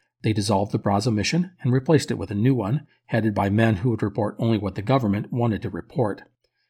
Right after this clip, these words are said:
However, the French National Assembly would ultimately vote to have the full Braza report published. In the end, it was put together, and it implicated all sorts of people, including church leaders in the Congo,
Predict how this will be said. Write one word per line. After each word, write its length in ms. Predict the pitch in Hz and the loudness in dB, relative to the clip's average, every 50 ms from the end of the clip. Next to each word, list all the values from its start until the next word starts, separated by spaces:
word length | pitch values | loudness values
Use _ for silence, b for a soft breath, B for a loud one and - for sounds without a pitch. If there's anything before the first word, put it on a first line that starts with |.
| _ _ _ _ _ _ _ | _ _ _ _ _ _ _
However, 360 | - 104 120 135 143 175 208 | 0 4 4 6 6 4 2
the 160 | - - 127 | 2 0 -4
French 300 | 120 - 143 131 - - | -2 0 0 0 0 0
National 320 | - 110 98 - - 95 98 | 0 0 0 -2 -4 -8 -8
Assembly 460 | - - - 143 139 139 139 143 - | -6 -2 0 2 4 4 4 2 4
would 140 | - 151 139 | 2 2 2
ultimately 360 | 151 160 156 160 143 123 123 | 2 0 0 0 0 0 0
vote 220 | 113 113 113 120 - | 0 0 0 0 0
to 60 | - | -2
have 140 | 110 110 101 | -4 -4 -4
the 60 | - | -6
full 260 | - - 131 120 120 120 | -8 -4 -4 -4 -2 -2
Braza 320 | 117 98 95 - 107 104 | -2 -2 -2 -4 -4 -8
report 420 | 101 95 - - - - - _ | -8 -10 -8 -10 -10 -10 -10 _
published. 540 | - - - 147 127 113 95 - - - - - _ _ _ _ _ _ _ _ _ | -10 -4 -4 -2 -2 -2 -4 -6 -8 -10 -14 -20 _ _ _ _ _ _ _ _ _
In 140 | - 107 104 | -6 -2 2
the 160 | 107 113 120 | 4 6 6
end, 180 | 123 123 135 175 | 8 8 6 6
it 120 | - 170 | 4 2
was 160 | 131 127 123 | 2 0 0
put 180 | - - - - | 0 -2 -2 0
together, 400 | 196 156 143 117 110 117 120 - - - | 2 2 4 4 4 4 2 0 -4 -2
and 140 | - 127 135 | 0 2 2
it 80 | 165 - - | 2 2 2
implicated 520 | 185 202 - 185 - - 135 131 135 120 | 0 0 0 -2 0 2 2 4 4 2
all 140 | 98 90 92 | 2 0 -2
sorts 320 | - - 117 104 - - | -4 -4 -4 -4 -4 -6
of 100 | - - | -10 -6
people, 460 | - 160 151 - 104 90 - - _ _ _ _ _ | -4 -4 -2 -2 -2 -6 -8 -12 _ _ _ _ _
including 380 | - 185 - 156 147 135 131 123 | -6 -2 2 6 6 6 6 4
church 300 | - - 170 139 - - | 2 2 0 0 0 2
leaders 300 | 127 131 131 123 104 98 | 2 4 4 4 4 2
in 60 | 95 | 0
the 60 | 90 | -6
Congo, 480 | - - 120 113 113 104 95 85 90 | -4 0 2 2 2 2 0 -4 -8